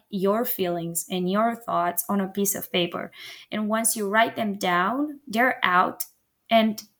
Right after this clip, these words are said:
you don't carry them with you anymore. That is something that helps me so much when I feel like I get stuck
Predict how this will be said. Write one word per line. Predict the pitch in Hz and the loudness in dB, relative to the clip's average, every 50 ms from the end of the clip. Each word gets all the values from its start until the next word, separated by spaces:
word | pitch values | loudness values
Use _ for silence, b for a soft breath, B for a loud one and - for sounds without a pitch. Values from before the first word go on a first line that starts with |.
| _ _ _ | _ _ _
you | - 190 202 226 226 226 226 220 233 - - _ _ _ _ _ - | -2 2 2 4 4 4 2 0 -2 -4 -8 _ _ _ _ _ -4
don't | 190 226 220 220 220 214 | 2 2 2 2 2 -2
carry | - - 240 233 233 233 214 190 | -2 0 2 2 2 2 2 0
them | 202 196 185 185 | 0 0 0 0
with | 185 185 180 - - | -2 -2 -4 -2 2
you | 196 190 185 180 180 180 175 - _ _ _ _ _ _ _ _ - | 4 4 6 4 4 0 -2 -8 _ _ _ _ _ _ _ _ 0
anymore. | 196 190 190 185 185 185 180 180 190 - - - - _ _ _ _ - | 2 4 4 4 2 0 -2 -4 -6 -8 -10 -12 -18 _ _ _ _ 0
That | 214 208 202 | 2 2 2
is | 220 208 - | 2 0 0
something | - 214 202 196 202 208 202 196 190 190 196 - _ _ - | 0 0 -2 -2 -4 -4 -2 -2 -2 -2 -4 -6 _ _ 0
that | - 98 95 - - - - B B B B B B B B B B _ _ _ _ _ | 2 4 4 4 2 0 -4 B B B B B B B B B B _ _ _ _ _
helps | - - 220 214 214 - - | 2 2 4 4 2 0 -4
me | 226 220 214 | -4 -4 -2
so | 208 - - 226 220 226 | -2 0 0 0 0 0
much | 220 208 208 202 196 202 - - | 0 0 0 -2 -2 -4 -4 -2
when | 208 196 190 | 0 0 2
I | 190 | 0
feel | 185 - - 202 202 | 0 -2 -2 -2 -2
like | 196 196 190 - - | -2 -2 -4 -6 -6
I | 190 196 | -8 -6
get | 190 196 190 - - - | -6 -6 -8 -6 -4 -2
stuck | - - - - - 185 185 - - - | 0 0 0 0 0 0 0 -2 -4 -8